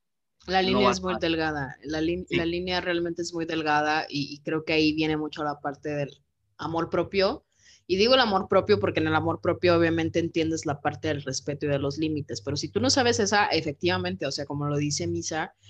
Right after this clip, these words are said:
Speaker 1: la línea es muy delgadita donde podemos caer en este juego de, de querer comunicarnos y de querer estar bien, pero luego se nos puede ir a una parte muy extrema, ¿no? Y creo que es, que, que ahí es bien importante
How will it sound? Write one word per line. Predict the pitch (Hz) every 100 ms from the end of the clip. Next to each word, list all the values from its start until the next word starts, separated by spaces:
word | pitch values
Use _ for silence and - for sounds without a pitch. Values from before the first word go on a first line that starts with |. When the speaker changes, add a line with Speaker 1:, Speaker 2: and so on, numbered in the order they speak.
| - -
Speaker 1:
la | 165
línea | 175 233
es | 254
muy | 226 214
delgadita | 208 185 160 151 160
donde | 160 151
podemos | 147 147 156 175 -
caer | 160 147 151
en | 151
este | 151 147 160
juego | - 151 151 151
de, | 139 95
de | 147 139
querer | 143 143 143
comunicarnos | 156 156 135 131 143 147 147 143 143 139 -
y | 139
de | 131
querer | 139 135 143
estar | 147 151 151
bien, | 151 151 156 185 -
pero | 143 139
luego | 143 147 165
se | 151
nos | 135
puede | - 147 143
ir | 143 143
a |
una | 143 143
parte | - 143 147
muy | 147 139
extrema, | 139 - 151 135 - -
¿no? | - - - - -
Y | -
creo | 175 403
que | 403
es, | - _
que, | 196 185 -
que | -
ahí | 170 185
es | 190 202
bien | 208 202
importante | 202 202 175 - 156 156 170 170